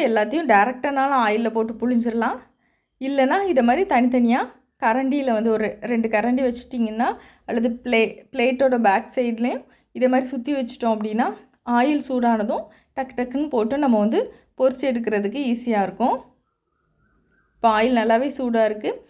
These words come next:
So, மீடியம் ஹீட்ல மாத்திட்டு உள்ள போட்டுற வேண்டியதுதான் நம்ம.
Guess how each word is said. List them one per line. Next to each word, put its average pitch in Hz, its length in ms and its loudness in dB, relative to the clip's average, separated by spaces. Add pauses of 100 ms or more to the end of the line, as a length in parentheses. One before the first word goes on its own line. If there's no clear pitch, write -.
(280)
So, 262 120 -6
மீடியம் 262 340 0
ஹீட்ல 269 260 -2 (120)
மாத்திட்டு 240 480 0 (280)
உள்ள 269 260 0
போட்டுற 214 300 0
வேண்டியதுதான் 190 480 -2
நம்ம. 196 140 -4